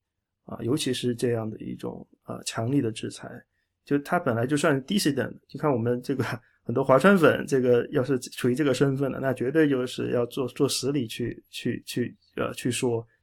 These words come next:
但他作为这样的一个身份，都有这样的一个判断，我觉得，呃，就是他的这个，呃，道理是很明显的。呃，所以我觉得还是会回到这个谈判桌，只是说现在他的这个底牌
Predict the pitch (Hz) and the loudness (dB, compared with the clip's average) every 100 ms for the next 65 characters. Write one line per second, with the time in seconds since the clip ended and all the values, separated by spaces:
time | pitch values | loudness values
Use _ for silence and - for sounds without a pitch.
0 | - 151 143 160 160 160 151 147 190 165 | -2 0 2 6 6 6 2 2 0 0
1 | 117 113 131 127 131 110 135 117 127 123 | 0 -2 -4 -4 -2 -2 0 -2 -2 -4
2 | 113 113 - 123 113 120 120 120 117 120 | -4 -4 -2 -2 -2 -4 -6 -8 -6 -6
3 | - _ _ _ _ - - - - - | -8 _ _ _ _ -10 -8 -8 -14 -18
4 | - 120 113 117 107 - - - - 123 | -8 -6 -6 -8 -8 -10 -16 -12 -4 -2
5 | 113 120 113 117 - - _ _ _ - | -2 -4 -6 -4 -6 -8 _ _ _ -14
6 | - - 143 123 - - 117 107 110 131 | -14 2 4 4 0 -6 -6 -4 -4 -4
7 | 123 - - _ _ _ _ - - - | -6 -10 -20 _ _ _ _ -20 -20 -2
8 | 143 135 131 131 123 147 143 131 113 123 | 2 4 2 0 0 2 0 0 0 2
9 | 143 117 123 - 113 120 113 107 - _ | 4 2 -2 -6 -6 -6 -6 -10 -12 _
10 | _ - 139 151 147 156 147 139 131 143 | _ -2 2 2 4 2 4 2 2 -2
11 | 139 123 131 123 123 117 113 110 113 - | -2 0 0 -2 2 2 2 -2 -6 -2
12 | 113 123 | 0 -2